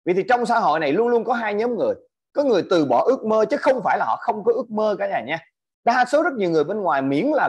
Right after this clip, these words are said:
con người và tin là gì? Đều có ước mơ. Nhưng một là họ không có cơ hội và họ từ bỏ.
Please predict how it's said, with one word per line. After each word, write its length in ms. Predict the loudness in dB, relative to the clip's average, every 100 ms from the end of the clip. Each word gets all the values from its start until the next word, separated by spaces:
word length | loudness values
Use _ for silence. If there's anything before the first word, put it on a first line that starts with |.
| 0
con 220 | -2 0
người 180 | -2 -2
và 100 | -2
tin 240 | -4 -4
là 80 | -4
gì? 160 | -4 -4 -6 _ -2
Đều 200 | -2 0
có 100 | -2
ước 180 | -4 -2
mơ. 180 | -2 -4 -8 _ _ _ _
Nhưng 260 | -2 0 2
một 300 | 0 0 -4
là 100 | -2
họ 160 | 0 -2
không 220 | -2 -2
có 80 | -2
cơ 200 | 0 0
hội 260 | 0 0 -2 -6
và 120 | -4 -2
họ 200 | -2 -4
từ 140 | -6
bỏ. 380 | -2 -4 -4